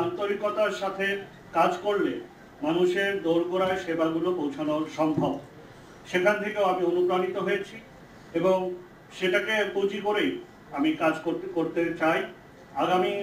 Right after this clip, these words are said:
মেয়াদে আমি এটুকু বলতে পারি যে জনগণ যদি আমাকে নির্বাচিত করে, আমি আমার পূর্ণ সময় এই দক্ষিণ সিটি কর্পোরেশনের সকল আপামর জনগণের নাগরিক সুবিধা নিশ্চিত করার লক্ষ্যে কাজ করে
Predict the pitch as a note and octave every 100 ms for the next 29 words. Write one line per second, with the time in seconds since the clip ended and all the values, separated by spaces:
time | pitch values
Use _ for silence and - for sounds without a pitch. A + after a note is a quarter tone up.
0 | F3 F3+ F3+ F3+ G3 G3+ - - - -
1 | D3+ D#3 E3+ E3+ E3 E3+ G3 G3 G3 F#3
2 | F#3+ F#3+ F#3+ G3 F3 F3+ F3+ E3 E3+ F#3+
3 | G3+ - G3 F#3 F3+ F3 F3 F3 F3 F3+
4 | G3 F#3+ F#3+ - - - - - D3+ F#3
5 | F#3+ F#3+ F3+ G#3+ G#3+ G#3+ G3 F3+ F#3 F#3+
6 | F#3 - - - - - D#3+ E3+ F3 E3+
7 | - - - E3 F3 F3+ F#3+ F3+ F3+ F3+
8 | F3 E3+ F3 F3+ - F#3 F#3 F#3 - -
9 | - G3+ G3+ A#3+ A#3 A#3+ - - - E3+
10 | F#3 F3+ F#3 F3+ E3+ E3+ F3 F3+ F3+ F#3
11 | - - - - - D#3+ F#3 G3 G#3 -
12 | G3 F3+ F3+ E3+ D#3+ E3+ - F#3 F3 E3+
13 | D#3+ D#3 D#3 - E3+ - D3+ C#3 D3+ C3+